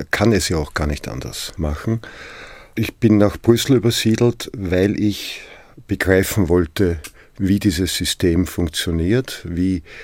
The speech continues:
dieser Apparat funktioniert, der immerhin die Rahmenbedingungen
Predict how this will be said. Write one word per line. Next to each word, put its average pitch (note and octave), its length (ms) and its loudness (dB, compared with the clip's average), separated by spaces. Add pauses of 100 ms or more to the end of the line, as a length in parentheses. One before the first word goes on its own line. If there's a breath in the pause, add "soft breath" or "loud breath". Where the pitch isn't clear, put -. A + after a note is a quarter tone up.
(120 loud breath)
dieser F#2 260 2
Apparat F2 540 0
funktioniert, F#2+ 1000 -2
der F2+ 240 0
immerhin G#2+ 720 0 (880 loud breath)
die F#2+ 80 6
Rahmenbedingungen A#2 1300 2